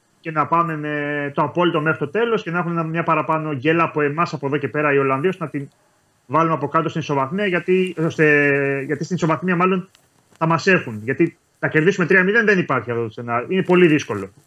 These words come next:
Άρα να μιλάμε ρεαλιστικά. Και το ρεαλιστικό, όπως έχεις πει και εσύ πολλές φορές, και είναι το σωστό, θα πάμε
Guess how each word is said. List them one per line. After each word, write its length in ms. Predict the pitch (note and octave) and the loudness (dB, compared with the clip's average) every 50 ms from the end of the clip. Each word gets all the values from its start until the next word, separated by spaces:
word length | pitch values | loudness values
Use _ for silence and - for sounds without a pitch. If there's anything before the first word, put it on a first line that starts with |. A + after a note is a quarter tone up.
| _ | _
Άρα 160 | - E3 F3 E3 | -2 -2 0 0
να 60 | E3+ | 0
μιλάμε 260 | E3 E3+ F3 F3+ F3 | 0 0 0 2 2
ρεαλιστικά. 520 | E3 D#3 D3+ D3 C#3+ - C3+ C#3+ C3 - A2+ | 2 2 0 0 -4 -6 -4 -4 -4 -4 -2
Και 60 | - | -4
το 100 | F#3 G3+ | -2 2
ρεαλιστικό, 380 | G3+ G3+ G3 F#3+ F3 - G#3 - | 2 2 4 2 0 0 0 -2
όπως 160 | - A3 F#3+ | 0 0 0
έχεις 140 | A3 F#3 F3 | 0 0 -2
πει 80 | F#3 G3+ | -2 0
και 60 | G3 | 0
εσύ 120 | E3+ G3 | 0 0
πολλές 220 | F3 F#3+ F#3 F#3+ - | 2 2 2 2 2
φορές, 320 | F#3 F#3 G3+ G#3+ G#3 G#3 | 2 2 2 2 2 0
και 80 | - F#3+ | -4 -4
είναι 100 | F3+ F3 | -2 -2
το 40 | D#3+ F#3 | -2 -2
σωστό, 360 | F#3 - B3+ B3+ B3 - - _ _ _ _ _ - | 0 0 0 0 0 -2 -8 _ _ _ _ _ -4
θα 140 | F#3 F3 - | -4 -2 0
πάμε 460 | - G#3 A3 A3 A3 A3+ A3 G#3+ | 2 0 2 2 0 -2 -2 -4